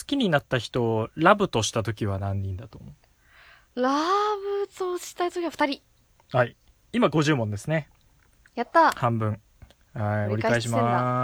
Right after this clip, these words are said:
Speaker 1: ます。
Speaker 2: じゃあ、
Speaker 1: どんどんいきますよ。
Speaker 2: 頑張るぞ。はい。
Speaker 1: 五十一番。好きな人の仕草にドキッとくる？
Speaker 2: はい。好きな人の仕草にドキッとくるやつか。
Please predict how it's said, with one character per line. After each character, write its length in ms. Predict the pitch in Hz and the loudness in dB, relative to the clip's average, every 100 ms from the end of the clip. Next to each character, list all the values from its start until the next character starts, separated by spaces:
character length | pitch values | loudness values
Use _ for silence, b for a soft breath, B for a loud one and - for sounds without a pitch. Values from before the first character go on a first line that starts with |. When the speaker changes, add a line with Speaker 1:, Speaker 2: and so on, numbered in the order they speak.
| 127 | 0
Speaker 1:
ま 60 | 120 | -2
す。 240 | - - _ _ _ _ _ | -6 -20 _ _ _ _ _
Speaker 2:
じ 160 | - - | -18 -12
ゃ 60 | 190 | -4
あ、 40 | |
Speaker 1:
ど 80 | 117 | 0
ん 20 | |
ど 80 | 117 | 2
ん 20 | |
い 20 | |
き 120 | 113 123 | 2 2
ま 160 | 127 | 0
す 100 | 131 | 2
よ。 140 | 120 123 | 2 4
Speaker 2:
頑 100 | 135 | 4
張 140 | 160 | 4
る 60 | 175 | 2
ぞ。 60 | _ _ _ | _ _ _
は 160 | 214 247 | -4 -4
い。 100 | - B B B B B _ _ _ _ _ _ | -4 B B B B B _ _ _ _ _ _
Speaker 1:
五 100 | 180 | 2
十 180 | 233 311 | 6 6
一 220 | 294 - | 4 4
番。 220 | 247 208 165 | 6 6 4
好 60 | _ _ _ - - | _ _ _ -6 0
き 140 | 339 | 6
な 120 | 311 | 6
人 280 | 277 - 170 | 6 2 2
の 100 | 165 | 2
仕 180 | - 165 | 2 2
草 280 | 156 143 139 | 2 2 0
に 160 | 135 | 0
ド 140 | - 175 | 0 4
キ 100 | 320 | 4
ッ 80 | 320 | 4
と 160 | - | 2
く 140 | 240 233 | 4 8
る？ 80 | 214 | 8
Speaker 2:
は 60 | |
い。 40 | 214 | 6
好 40 | _ _ _ - - - _ | _ _ _ -20 -20 -20 _
き 160 | - 349 | -6 -2
な 180 | 302 262 | -2 -4
人 400 | - - - 262 | -10 -12 -4 -4
の 140 | 254 | -4
仕 280 | - 269 269 | -6 -4 -2
草 460 | 254 240 - 214 | -2 -6 -8 -8
に 400 | 202 214 214 185 - | -6 -6 -8 -10 -12
ド 140 | 180 208 | -12 -10
キ 140 | - | -8
ッ 60 | 285 _ | -10 _
と 100 | 226 | -10
く 140 | - 202 | -6 -2
る 100 | 202 | -2
や 120 | 202 | -4
つ 220 | - - | -8 -16
か。 240 | - 160 | -12 -12